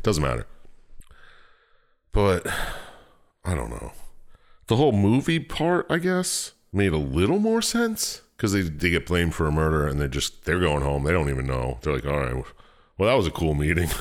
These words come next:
<laughs> Ended pretty quickly and abruptly when that guy got shot. But <laughs> let's just go home. And everyone's trying to kill him. The, well, we, we went over it. It doesn't, it doesn't make sense. It's stupid. But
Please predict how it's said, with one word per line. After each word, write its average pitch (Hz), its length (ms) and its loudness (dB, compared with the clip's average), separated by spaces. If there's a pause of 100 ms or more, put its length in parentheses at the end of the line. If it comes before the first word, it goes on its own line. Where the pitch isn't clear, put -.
(140)
<laughs> - 280 -14
Ended 95 260 2
pretty 92 220 2
quickly 78 460 0
and 71 100 2
abruptly 73 380 -2
when 67 100 -2
that 65 100 -4
guy 73 160 0
got 64 140 -4
shot. 67 400 -2
But - 380 0 (500)
<laughs> - 480 -20
let's 101 160 0
just 69 160 -2
go 65 140 -2
home. 65 300 -2 (520)
And 80 100 0
everyone's 71 280 0
trying 71 220 0
to 67 40 -2
kill 78 380 0
him. 73 80 -2 (1400)
The, 69 120 -6 (1500)
well, 101 200 2
we, 107 140 -2 (340)
we 139 160 2
went 76 180 2
over 62 300 -4
it. - 100 -10
It - 140 -6
doesn't, 101 360 0
it - 140 -6
doesn't 80 320 0
make 55 160 -12
sense. - 400 -14
It's 85 160 -4
stupid. - 460 -6 (1120)
But 101 420 2